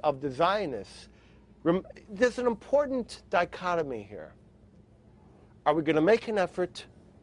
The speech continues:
to, to restore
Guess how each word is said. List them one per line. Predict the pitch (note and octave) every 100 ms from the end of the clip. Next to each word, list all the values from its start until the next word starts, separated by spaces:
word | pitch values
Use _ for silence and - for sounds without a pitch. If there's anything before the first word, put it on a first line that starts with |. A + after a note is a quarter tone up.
| - - - - - - - - - - - -
to, | - B2+ C3+ - C#3 - - - - - _ - -
to | D3 C#3 C#3 - - - - - -
restore | C3 B2 - - F#3+ G3+ G#3